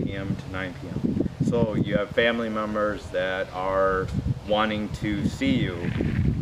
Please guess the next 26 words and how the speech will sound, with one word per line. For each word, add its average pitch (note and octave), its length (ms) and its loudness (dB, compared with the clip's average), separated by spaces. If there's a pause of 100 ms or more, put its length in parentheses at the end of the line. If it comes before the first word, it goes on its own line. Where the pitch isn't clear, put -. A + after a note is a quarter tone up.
Uh, F2+ 200 -2
for A2+ 400 2
the G#2+ 200 0
Regents - 340 0
Hospital, - 420 0
you G2 120 -8
can G#2 160 -6
actually G2 340 -4
have - 140 -4
any A2 140 -2
visits G#2 420 -2
at F2+ 140 -2
any G2+ 200 -6
time G2 260 -8
of F2+ 80 -10
the F2+ 120 -6
day. A2 340 2 (380)
However, G#2+ 340 4
when G2 220 -6
I G2 80 -2
was G2+ 180 0
at F#2 260 0
University G2+ 480 -6
Medical G2 360 -6
Center F#2 260 -8
Fairview, F#2+ 640 0